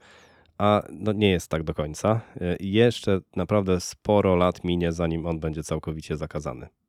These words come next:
Także przejdźmy do faktów. Powiedziałem, że za dwanaście miesięcy już, e, przeciętny Polak może odczuć skutki, e, tego zmienionego prawa. Mm, i to jest prawda. Mianowicie od dwa tysiące dwudziestego piątego roku, mm, będzie zakaz udzielania jakichkolwiek dotacji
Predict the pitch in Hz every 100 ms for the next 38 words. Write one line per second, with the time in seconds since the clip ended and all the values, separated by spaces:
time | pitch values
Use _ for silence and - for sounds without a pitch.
0 | _ 95 90 101 95 90 - _ - 117
1 | 107 110 87 - - - 69 _ 113 120
2 | 143 147 139 127 - 107 104 104 110 113
3 | 110 104 110 104 - 95 95 - 90 85
4 | - 98 - 92 - 87 87 85 82 85
5 | 82 80 - - 78 - - 87 - 104
6 | 131 117 92 85 85 82 _ _ - 85
7 | 82 82 90 87 82 82 - 80 78 98
8 | 147 _ _ 95 87 87 - 101 - 120
9 | 113 - 73 76 127 147 104 135 139 131
10 | 120 113 104 104 127 - 120 120 113 107
11 | 101 98 - 104 95 95 87 90 82 85
12 | 76 - 127 147 _ _ 113 90 87 87
13 | 82 92 92 85 95 104 - 107 - 90
14 | 92 92 90 82 - - - 107 101 98
15 | 90 87 101 95 - 117 143